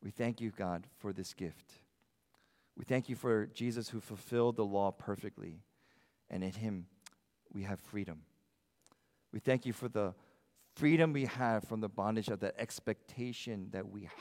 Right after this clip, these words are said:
have to be perfect on our own power, and rather we have received righteousness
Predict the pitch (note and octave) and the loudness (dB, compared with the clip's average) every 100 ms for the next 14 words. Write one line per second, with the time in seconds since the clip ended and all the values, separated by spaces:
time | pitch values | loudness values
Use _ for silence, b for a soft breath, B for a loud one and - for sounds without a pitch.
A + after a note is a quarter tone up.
0 | A2 A2+ A#2 - _ A2+ G2+ F#2+ - - | -6 -4 -4 -8 _ -10 -8 -12 -14 -12
1 | - G2 - G2+ - F#2 F2 - F#2+ - | -6 -6 -6 -8 -6 -6 -4 -6 -8 -8
2 | - E2+ D#2+ D#2 - b b b b b | -8 -6 -6 -10 -16 b b b b b
3 | b F#2+ F#2+ G2 F#2+ F#2+ F#2+ F#2 F2+ - | b -6 -2 0 0 -2 -4 -4 -6 -10
4 | - A2 G#2+ G#2 - - - F#2+ G2 - | -8 -6 -4 -6 -12 -20 -8 -6 -6 -8
5 | F#2 - E2+ F2+ - - - | -12 -12 -12 -10 -12 -14 -20